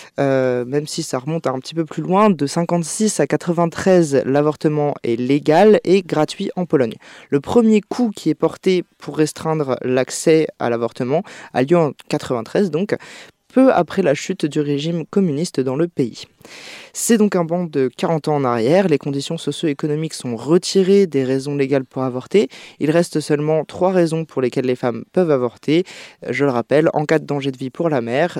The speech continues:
de viol ou d'inceste et ou de malformation du fœtus.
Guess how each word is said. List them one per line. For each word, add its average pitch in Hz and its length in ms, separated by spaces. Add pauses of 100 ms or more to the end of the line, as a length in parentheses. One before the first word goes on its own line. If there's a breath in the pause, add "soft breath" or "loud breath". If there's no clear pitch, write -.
(120)
de - 80
viol 165 260
ou 143 40
d'inceste 143 640 (120)
et 151 120
ou 175 340
de 147 420 (220)
malformation 135 840
du 160 160
fœtus. - 520